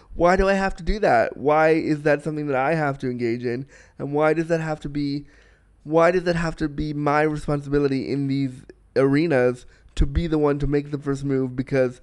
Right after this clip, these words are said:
no one else will, because, possibly because I'm disabled? That sucks. I wanna be courted by somebody who's like, "Hey, I think you're really cute. Let's, let, let me do the work here. I don't wanna do all the legwork."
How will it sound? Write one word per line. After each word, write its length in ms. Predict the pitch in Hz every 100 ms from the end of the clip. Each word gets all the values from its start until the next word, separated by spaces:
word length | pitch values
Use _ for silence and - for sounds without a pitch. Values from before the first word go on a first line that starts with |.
| _ _ -
no 160 | 151 143
one 140 | 143
else 300 | 143 156 -
will, 380 | 131 117 113 120
because, 460 | 123 123 131 127 - - _ _ _ _ - _ -
possibly 480 | 185 185 165 151 139
because 600 | 143 143 127 120 117 _ _ _ -
I'm 220 | 127 123
disabled? 560 | 113 120 87 60 - - _ _ _ -
That 180 | 160
sucks. 480 | - 254 180 - - _ _ _ _ _ -
I 160 | 180
wanna 260 | 233 180 147
be 400 | 139 135 135 135
courted 520 | - 190 220 190 117
by 120 | -
somebody 260 | 127 135 131
who's 100 | 127
like, 140 | 131
"Hey, 180 | 165 156
I 60 | 131
think 160 | 131
you're 80 | 139
really 160 | 131 131
cute. 240 | 156 123
Let's, 420 | 120 120 - -
let, 160 | 131 135 - _ -
let 200 | 135 151
me 480 | 170 196 208 175 170 - _ -
do 140 | 160
the 80 | 156
work 240 | 165 226
here. 320 | - 135 117 -
I 100 | 156
don't 120 | 233
wanna 120 | 214
do 120 | 147
all 100 | 135
the 100 | 127
legwork." 580 | 123 120 113 123 151 -